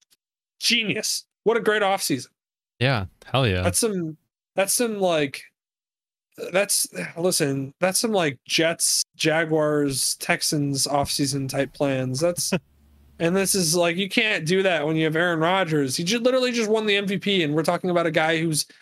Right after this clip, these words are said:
Speaker 1: so pissed off at the organization that he doesn't wanna show up to the mandatory practices after winning the M V P trophy last year.
Speaker 2: Yeah. <laughs>
Speaker 1: My God. Like, and people are like, "I don't know why Aaron Rodgers is so pissed." Like,
Speaker 2: Yeah.
Speaker 1: what, it's,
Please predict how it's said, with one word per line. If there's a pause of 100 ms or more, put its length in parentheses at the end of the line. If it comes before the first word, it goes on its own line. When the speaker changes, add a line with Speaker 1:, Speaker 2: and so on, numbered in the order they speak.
(180)
Speaker 1:
so
pissed
off
at
the
organization
that
he
doesn't
wanna
show
up
to
the
mandatory
practices (220)
after
winning
the
M
V
P
trophy
last
year. (260)
Speaker 2:
Yeah. (420)
<laughs> (800)
Speaker 1:
My
God.
Like,
and
people
are
like,
"I
don't
know
why
Aaron
Rodgers
is
so
pissed." (540)
Like,
Speaker 2:
Yeah. (200)
Speaker 1:
what,
it's,